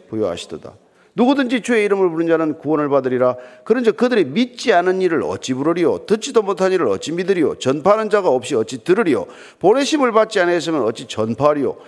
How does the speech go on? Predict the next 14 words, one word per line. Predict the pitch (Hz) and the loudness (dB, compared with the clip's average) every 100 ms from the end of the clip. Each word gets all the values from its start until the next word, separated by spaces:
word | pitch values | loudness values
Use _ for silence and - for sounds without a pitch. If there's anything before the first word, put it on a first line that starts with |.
| - | -14
기록된 | - 175 175 - 135 | -2 0 0 -2 -2
바 | 113 110 | 0 0
아름답도다. | 131 139 139 139 104 | 2 0 -4 -6 -6
좋은 | 120 156 208 | 0 0 0
소식을 | 196 240 214 196 185 | -2 -4 -4 -2 -2
전하는 | 165 160 156 | -2 -2 -2
자들의 | 147 139 139 123 | -2 -2 -2 -2
발이여 | 117 110 107 101 | -4 -4 -2 -2
함과 | 104 101 98 | -4 -6 -10
같으니라." | 92 90 - 85 85 _ _ _ _ | -10 -18 -18 -20 -20 _ _ _ _
저와 | - 170 | 0 2
여러분들이 | 160 170 151 131 | 2 0 -4 -8
전하지 | 98 120 127 151 147 | -12 -8 -6 -4 -4
않으면 | 110 120 117 78 | -6 -8 -10 -12